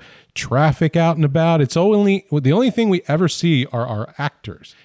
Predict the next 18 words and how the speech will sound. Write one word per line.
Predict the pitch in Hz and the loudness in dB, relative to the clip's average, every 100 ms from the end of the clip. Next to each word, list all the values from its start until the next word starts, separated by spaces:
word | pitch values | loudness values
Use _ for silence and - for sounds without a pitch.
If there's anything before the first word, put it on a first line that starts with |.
| _ | _
And | 151 147 143 139 | -2 2 2 2
th-, | 170 175 180 170 | -2 -4 -8 -2
that, | 170 135 - | -2 -2 -4
uh, | 156 139 | 0 0
kinda | 127 156 143 | -2 0 0
just | 135 - | 0 -2
kinda | 151 135 | 0 2
leans | 139 135 | 4 4
into | 131 | 4
this | 123 | 2
whole, | - 147 | 2 2
like, | 123 113 | 2 0
the | - 117 117 156 | 0 -2 -2 0
empty | 131 - 113 | -2 -2 -4
office, | 127 156 123 104 - - _ _ _ | -2 0 0 0 -4 -12 _ _ _
uh, | 127 113 | -4 -4
car | - 208 208 | -2 0 0
garage | 127 113 107 113 117 | 2 2 2 0 -2